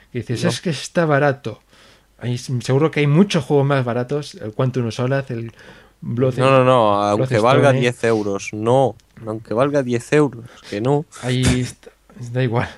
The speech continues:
Speaker 1: Hay so-,
Speaker 2: ¿Queréis,
Speaker 1: otros muchos
Speaker 2: queréis
Speaker 1: juegos.
Speaker 2: un buen juego de, de James Bond para Play tres? GoldenEye Reloaded.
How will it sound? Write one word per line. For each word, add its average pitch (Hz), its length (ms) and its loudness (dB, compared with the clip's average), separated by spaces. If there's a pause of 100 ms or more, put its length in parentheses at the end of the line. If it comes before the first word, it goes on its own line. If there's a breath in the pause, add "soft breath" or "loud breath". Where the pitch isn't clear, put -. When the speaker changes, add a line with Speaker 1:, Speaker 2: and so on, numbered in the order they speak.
(380 loud breath)
Speaker 1:
Hay 120 180 -2
so-, 127 200 -6
Speaker 2:
¿Queréis, 143 260 4
Speaker 1:
otros 147 120 -2
muchos 151 200 -4
Speaker 2:
queréis 139 220 2
Speaker 1:
juegos. 156 180 2
Speaker 2:
un - 0 -
buen 135 240 4
juego 127 440 2
de, 120 220 2
de 117 220 -2
James 120 320 -4
Bond 123 240 0
para 113 220 -2
Play 101 220 -6
tres? 139 480 -2 (400)
GoldenEye 131 520 4
Reloaded. 107 500 -2